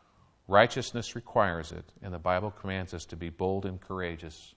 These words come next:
more than twenty-five times. God takes courage and its lack very seriously. How am I advancing in a willingness to boldly sacrifice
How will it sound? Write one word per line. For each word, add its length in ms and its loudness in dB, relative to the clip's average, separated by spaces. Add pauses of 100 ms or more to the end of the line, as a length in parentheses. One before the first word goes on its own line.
more 160 -10
than 120 -12
twenty-five 560 -12
times. 380 -20 (2500)
God 240 6
takes 280 -2
courage 560 0
and 120 -2
its 260 -6
lack 560 -2 (460)
very 220 -8
seriously. 600 -12 (1600)
How 120 0
am 100 -2
I 80 0
advancing 480 -8
in 80 -12
a 40 -12
willingness 520 -10
to 100 -18
boldly 640 -6 (280)
sacrifice 800 -14